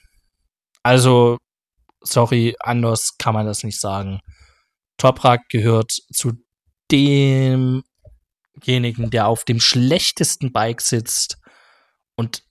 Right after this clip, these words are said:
Top, einer der Top drei Fahrer auf jeden Fall der Moto G P ist. Aber am Ende des Jahres, glaub ich, wird man eher sehen, ja, es wird ein Umstiegsjahr sein.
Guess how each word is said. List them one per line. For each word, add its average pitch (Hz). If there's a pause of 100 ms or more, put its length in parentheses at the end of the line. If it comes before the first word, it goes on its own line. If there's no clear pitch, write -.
(760)
Top, - (280)
einer 135
der 123
Top -
drei 110
Fahrer 110
auf 107
jeden 110
Fall 110
der 107
Moto 107
G 120
P 107
ist. - (1120)
Aber 123 (100)
am 123
Ende 139
des 131
Jahres, 123
glaub 120
ich, -
wird -
man 120
eher 135
sehen, 127
ja, 117
es 117
wird 123
ein 123
Umstiegsjahr 120
sein. 117